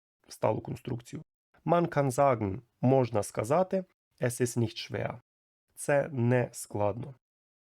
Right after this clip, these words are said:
Як бачите, одна половина речення і друга половина речення.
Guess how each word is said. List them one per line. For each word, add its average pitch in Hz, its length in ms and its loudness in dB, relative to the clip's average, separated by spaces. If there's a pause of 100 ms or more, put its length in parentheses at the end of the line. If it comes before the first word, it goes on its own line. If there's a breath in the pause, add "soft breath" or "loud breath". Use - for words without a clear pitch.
(520)
Як 120 200 0
бачите, 117 380 0
одна 160 260 0
половина 160 360 -2
речення 139 400 -2 (100)
і 156 240 -8 (120)
друга 120 320 0
половина 104 380 -2
речення. 110 420 -4